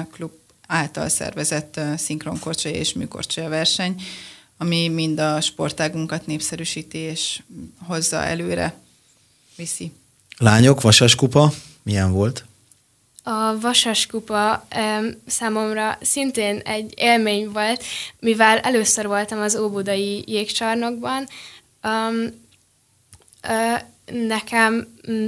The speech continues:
Speaker 3: tetszett ez a verseny is, öm, mert, hát,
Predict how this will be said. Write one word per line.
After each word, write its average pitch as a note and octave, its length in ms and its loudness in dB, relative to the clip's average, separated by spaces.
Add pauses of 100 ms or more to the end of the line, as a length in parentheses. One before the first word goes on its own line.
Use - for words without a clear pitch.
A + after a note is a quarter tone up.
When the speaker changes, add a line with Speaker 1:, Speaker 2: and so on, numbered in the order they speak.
(120)
Speaker 3:
tetszett A3 560 -2
ez G#3+ 100 -4
a G#3 100 -2
verseny G#3+ 440 4
is, A#3+ 320 -2 (560)
öm, A3 560 2 (300)
mert, A3+ 400 2 (500)
hát, A#3 360 -4